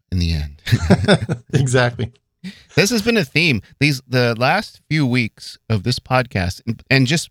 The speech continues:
Speaker 1: purely by coincidence, there's a string of people who did their very best at faith, did everything right, and then some, went above and beyond what church, you know, and basic Christianity asked,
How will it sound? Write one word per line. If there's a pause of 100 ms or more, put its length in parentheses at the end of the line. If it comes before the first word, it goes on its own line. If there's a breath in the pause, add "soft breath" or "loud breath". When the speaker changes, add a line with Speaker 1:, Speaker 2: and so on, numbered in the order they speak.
(160)
Speaker 1:
purely
by
coincidence, (360)
there's
a
string
of
people
who (840)
did
their
very
best (100)
at
faith, (320)
did (280)
everything
right,
and
then
some,
went (160)
above
and
beyond (320)
what
church, (320)
you
know,
and
basic
Christianity
asked,